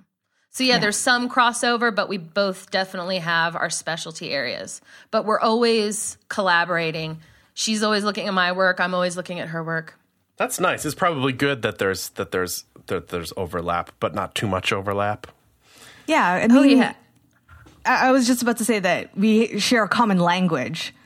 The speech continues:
Speaker 2: And I think that's, like, the most important part, really, is that, you know, um, I'm nowhere near as a front-end whiz as Emily is, but I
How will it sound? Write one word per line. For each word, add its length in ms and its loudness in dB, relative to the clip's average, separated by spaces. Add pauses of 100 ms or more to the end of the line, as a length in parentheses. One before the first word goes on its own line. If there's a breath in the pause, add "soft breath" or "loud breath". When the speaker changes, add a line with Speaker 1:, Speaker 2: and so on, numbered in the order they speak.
(240 soft breath)
Speaker 2:
And 140 0
I 80 2
think 180 0
that's, 260 0
like, 180 0
the 80 2
most 280 4
important 460 0
part, 300 -2
really, 300 -2
is 120 -4
that, 320 -2 (320 loud breath)
you 140 0
know, 360 0
um, 400 -2 (560)
I'm 520 6
nowhere 520 4
near 360 4
as 280 0
a 200 0
front-end 580 -2
whiz 380 0
as 160 -2
Emily 420 2
is, 320 -2
but 140 0
I 240 -2